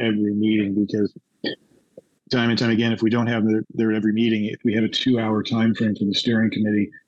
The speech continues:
then we spend a half hour getting people who weren't there last month caught up, and it's just kind of a waste of everybody's time with that. And then once that steering committee is set, then, then our team, including pros, Amanda and or Josh and Hank and I will be in town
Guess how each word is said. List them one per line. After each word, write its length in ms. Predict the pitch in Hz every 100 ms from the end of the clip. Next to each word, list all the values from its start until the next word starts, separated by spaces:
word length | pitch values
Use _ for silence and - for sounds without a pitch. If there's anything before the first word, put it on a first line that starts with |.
| _ _ _ _ -
then 240 | 127 127
we 80 | 117
spend 260 | - 113 110
a 60 |
half 260 | 107 107 113
hour 220 | 107 104 - 117
getting 260 | 117 117 107
people 240 | 117 107
who 80 | 107
weren't 220 | 110 104
there 120 | 107
last 280 | 101 104 -
month 160 | 107 -
caught 200 | 110 104
up, 140 | 101 -
and 120 | 110
it's 120 | 104 -
just 300 | 107 - -
kind 120 | 110
of 60 |
a 60 | 101
waste 260 | 107 104 -
of 60 |
everybody's 360 | 107 101 98 -
time 320 | 113 104 95 _ _ _ _ _ _ _ _ _ -
with 220 | 156 151 127
that. 240 | 110 117
And 240 | 131 113
then 320 | 117 120 113 113
once 300 | 127 143 -
that 180 | 117
steering 300 | - 135 131
committee 180 | 131 113
is 120 | 107
set, 180 | 120 113
then, 200 | 117 107
then 360 | 107 107 101 104 - _ _ -
our 240 | 127 139
team, 280 | 139 127 117
including 380 | 113 120 113 110
pros, 560 | - 120 117 113 - 120
Amanda 560 | 110 117 113 113 113 131
and 180 | 117 113
or 160 | 110
Josh 460 | 107 110 113 107 -
and 240 | - 101
Hank 280 | 117 120 120
and 100 | 110
I 120 | 107
will 140 | 104 101
be 160 | 110
in 100 | 104
town 360 | 113 107 110